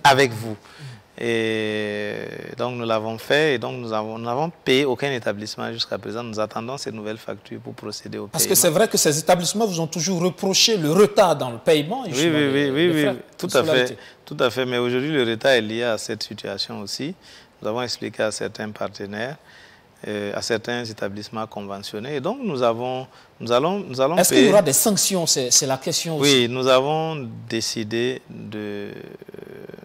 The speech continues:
Speaker 1: poursuivre cette opération les années à venir. L'année prochaine, nous allons le faire. Et à partir de l'année prochaine, effectivement, nous allons procéder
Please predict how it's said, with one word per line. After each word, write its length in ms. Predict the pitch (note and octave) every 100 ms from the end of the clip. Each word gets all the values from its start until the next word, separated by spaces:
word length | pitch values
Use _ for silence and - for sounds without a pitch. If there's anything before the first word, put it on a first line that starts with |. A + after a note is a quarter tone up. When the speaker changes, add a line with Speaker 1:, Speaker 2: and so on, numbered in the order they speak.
| -
Speaker 1:
poursuivre 420 | - B2 - C#3 C3+
cette 200 | C3 B2+
opération 760 | G#2 G#2+ G#2+ - A#2 A#2 A2+ -
les 180 | G#2
années 180 | G#2 A2
à 80 | G#2+
venir. 300 | G2+ G#2 A2+
L'année 180 | G#2+ A#2
prochaine, 260 | A#2+ A2
nous 100 | G#2+
allons 160 | G2+ G#2
le 60 | G2
faire. 260 | A2 A2+
Et 100 | A2+
à 60 | G#2+
partir 180 | A#2+ C#3+
de 60 |
l'année 180 | A#2+ A#2+
prochaine, 480 | A#2+ G#2 - A#2 C3+ - - - -
effectivement, 600 | G#2+ A2 G#2 A2 A2 B2+
nous 160 | A2+ G#2
allons 260 | G#2 A#2+
procéder 640 | A#2+ G#2 - G#2 G#2 A2+